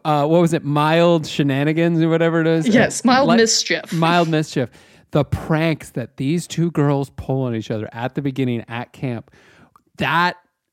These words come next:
Speaker 1: fucking, like, tripwires and, like, fucking shaving cream and feathers on fans. And, but I was like, "How did you set that up at night in the dark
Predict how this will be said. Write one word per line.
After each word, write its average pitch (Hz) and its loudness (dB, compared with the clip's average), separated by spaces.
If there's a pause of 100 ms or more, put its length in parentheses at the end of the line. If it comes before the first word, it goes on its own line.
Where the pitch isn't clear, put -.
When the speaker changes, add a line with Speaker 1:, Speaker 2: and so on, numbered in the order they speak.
(120)
Speaker 1:
fucking, 156 -4
like, 139 -4
tripwires 208 0
and, 143 -6
like, 135 -8
fucking 156 -8
shaving 175 -4
cream 175 -2
and 120 -8
feathers 170 -2
on 131 -2
fans. 160 -2 (400)
And, 139 -6
but 143 -6 (260)
I 160 -4
was 175 2
like, 185 -4
"How - -4
did 349 2
you 247 2
set 208 -6
that 165 -4
up 151 -4 (380)
at 170 -2
night 139 -4 (220)
in 170 0
the 156 2 (280)
dark 143 -4